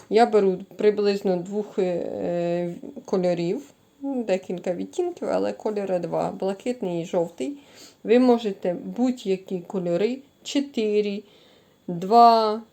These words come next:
вісім, як ваша фантазія це буде з-, відтворювати.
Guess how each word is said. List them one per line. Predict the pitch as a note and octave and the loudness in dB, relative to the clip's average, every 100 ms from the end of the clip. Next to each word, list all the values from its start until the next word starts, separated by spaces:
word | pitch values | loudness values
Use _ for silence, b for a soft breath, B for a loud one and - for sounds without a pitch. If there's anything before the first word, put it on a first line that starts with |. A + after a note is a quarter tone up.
| _ | _
вісім, | G3 A3+ A#3 A#3 - G#3+ A#3+ B B B B _ _ _ B B B B _ | 0 2 2 0 -2 2 2 B B B B _ _ _ B B B B _
як | G3+ A3+ B3 C4 | 0 6 6 4
ваша | A#3 A3+ A3 - | 0 2 2 -2
фантазія | G#3+ G#3 G#3 G#3+ A#3 A#3 G#3 | -2 -2 2 2 2 0 -2
це | - G3 | -2 -8
буде | G3+ G3+ G3+ G3 G3 _ _ _ _ _ _ b b b b _ - | -6 -4 -2 -2 -4 _ _ _ _ _ _ b b b b _ -18
з-, | - - G3+ G3 G3 G3 F#3+ F#3 E3+ | -16 -14 -4 0 2 2 2 2 0
відтворювати. | G3 G3 - F#3 F3+ E3 D#3 D#3+ - | -4 -6 -6 2 2 2 0 -4 -6